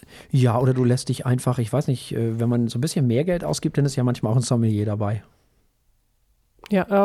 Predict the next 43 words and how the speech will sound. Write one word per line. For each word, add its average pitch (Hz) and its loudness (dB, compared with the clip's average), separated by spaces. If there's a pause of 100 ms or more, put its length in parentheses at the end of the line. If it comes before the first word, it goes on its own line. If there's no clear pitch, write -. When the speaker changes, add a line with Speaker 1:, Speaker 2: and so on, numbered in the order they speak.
(100)
Speaker 2:
oh 190 2
gut, 180 0 (200)
<laughs> - -14
kommt 247 2
selten 226 0
vor. 202 2 (300)
Speaker 1:
Oder 160 4 (100)
wenn 156 2
du, 160 2
Speaker 2:
Aber, 170 2
Speaker 1:
wenn 156 6
der, 139 2
Speaker 2:
ja. 151 -6
Speaker 1:
der, 139 2
der 127 0
Kellner 156 2
oder 135 2
die 131 -2
Kellnerin 175 2
hat 135 0
manchmal 131 2
auch 156 2
Ahnung. 107 0 (600)
Speaker 2:
Mhm. 190 0 (420)
Speaker 1:
Also, 113 2 (140)
die 131 -6
kann 202 0
man 240 2
auch 214 0
mal 208 4
fragen. 107 -2 (580)
Speaker 2:
Stimmt. - -4 (380)
Ja, 190 0
damit 190 2
kann 208 2
man 202 4
auch 190 2
schön, 214 4
äh, 190 0
die 185 2
Studenten 196 0
unter 175 0
den 170 2